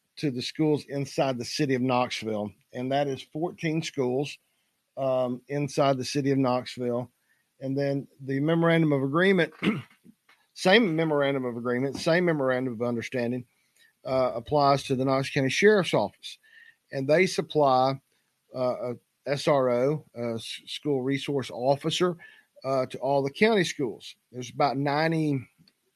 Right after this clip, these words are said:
eighty-nine to ninety schools, uh, in Knox County.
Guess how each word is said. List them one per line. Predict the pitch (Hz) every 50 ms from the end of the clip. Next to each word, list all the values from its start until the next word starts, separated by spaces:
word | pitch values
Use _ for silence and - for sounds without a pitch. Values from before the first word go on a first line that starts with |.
| _ _ _ _ _ _ _ _ _ _ - 139
eighty-nine | 151 165 160 165 160 156 151 156 160 156 143
to | 135
ninety | 131 131 135 139 147 147 147 147 139
schools, | - - - 147 147 147 147 151 151 151 143 143 - - _ _ _ _ _ _ _ - 127
uh, | 117 _ -
in | 135 160 165 170 165
Knox | 151 151 160 139 - -
County. | - - 160 151 156 175 190 196